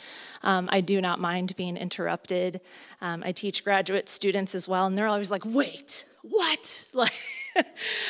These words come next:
um, and so I, I am used to being interrupted, and I'm gonna have a kid, so I'm gonna get interrupted all the time. So it's good practice. So let's talk about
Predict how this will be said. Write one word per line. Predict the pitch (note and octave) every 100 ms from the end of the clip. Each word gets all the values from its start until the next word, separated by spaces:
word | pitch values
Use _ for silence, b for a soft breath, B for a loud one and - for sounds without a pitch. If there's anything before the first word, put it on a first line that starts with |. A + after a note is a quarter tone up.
| B
um, | A#3 G#3+ G#3 G3
and | G3 G#3
so | - G#3+ G3+ F#3+ F#3+ -
I, | F#3+ F#3 F#3 -
I | F#3+
am | F#3
used | F3+ F3+ -
to |
being | F3+ F3
interrupted, | F3 F#3 F#3+ F#3+ - G#3 F#3
and | F#3
I'm | F#3+ E3+ F3+ -
gonna | A#3 A3
have | G#3+
a | F#3
kid, | - G#3 F3+
so |
I'm | F3+
gonna | F#3+ F#3
get | F#3
interrupted | E3+ F#3+ E3 F3+
all | - F3+
the | F3+
time. | - E3+ -
So | D#3+ G#3
it's | F3 -
good | G#3
practice. | - G3+ - - - - B B B B B B B B B B B
So | - - - A#3+ A#3 G3+ F3+ F3+ B B B B B B B
let's | - C4 D#4+ - -
talk | - B3 C4 - - b b b b -
about | A3 G#3 G3 G3 F#3